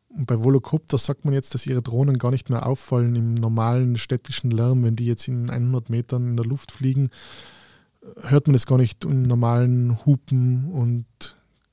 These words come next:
Gequatsche. Und ein riesiger Vorteil, wenn dann die Technik eben soweit ist, wäre halt, dass sie wirklich autonom fliegen können, also ohne Pilot, dass man dann wirklich an sogenannten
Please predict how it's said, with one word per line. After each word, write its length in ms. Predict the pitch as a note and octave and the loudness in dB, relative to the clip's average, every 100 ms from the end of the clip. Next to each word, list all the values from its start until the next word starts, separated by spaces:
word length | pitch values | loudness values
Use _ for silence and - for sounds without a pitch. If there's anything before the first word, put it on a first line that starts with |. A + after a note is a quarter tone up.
| _ | _
Gequatsche. 800 | B2+ - A#2+ A#2 - C3 B2 B2+ | -12 -8 -6 -6 -4 -2 -2 0
Und 400 | A#2+ A#2+ A#2+ A#2+ | -2 -2 0 2
ein 140 | A#2 | 4
riesiger 340 | A#2 C3 D3 C3+ | 4 4 2 2
Vorteil, 480 | - B2+ C3+ B2 A2+ | 2 2 2 2 2
wenn 480 | A#2 B2+ C3+ C3+ | 2 4 2 0
dann 240 | B2+ B2 B2+ | 0 2 0
die 80 | A#2+ | -2
Technik 680 | C3+ - C3+ - - - - | -4 -2 -4 -4 -16 -18 -6
eben 420 | C3+ B2+ B2 B2 | -2 0 -2 -4
soweit 420 | - B2 A2+ A#2 | -4 -2 -2 -2
ist, 440 | D3+ D3+ - - - - - - - | -4 -6 -6 -12 -20 -20 -18 -12 -2
wäre 160 | A#2 | 2
halt, 140 | A#2+ B2 | 2 2
dass 140 | A2+ | -2
sie 100 | B2 | -2
wirklich 240 | A#2+ - | -4 -4
autonom 380 | B2 A#2+ A2 A2+ | -4 0 2 2
fliegen 260 | - A#2 A2+ | 0 -4 -2
können, 260 | A#2+ A2+ | 0 0
also 300 | A2 A2 A#2+ | 0 -2 -2
ohne 240 | A#2 A#2+ A#2 | -2 -2 -2
Pilot, 440 | A#2+ G#2+ A2 A2 | -4 -2 0 -2
dass 160 | A2+ - | -4 -4
man 100 | A#2 | -2
dann 120 | A#2 | -2
wirklich 380 | A#2+ - A#2 - _ | -2 -4 -10 -12 _
an 140 | C3 | -4
sogenannten 1300 | A#2+ - C3 B2+ A#2+ A#2+ - B2 A#2+ A#2+ C3 - - | 0 2 4 6 4 2 0 2 2 0 -4 -8 -12